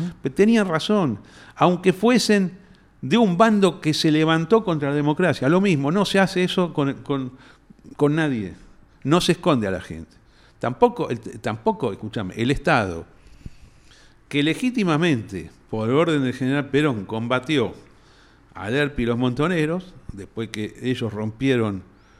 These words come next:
el pacto democrático del setenta y tres,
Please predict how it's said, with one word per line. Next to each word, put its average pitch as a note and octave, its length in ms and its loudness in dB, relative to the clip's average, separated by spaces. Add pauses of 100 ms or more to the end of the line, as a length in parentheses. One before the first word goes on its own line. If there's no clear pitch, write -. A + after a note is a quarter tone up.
(320)
el G2+ 160 -8
pacto B2+ 380 -2
democrático A2+ 680 -2
del G2 140 -4
setenta A2 440 -4
y D3+ 60 -2
tres, E3 380 -2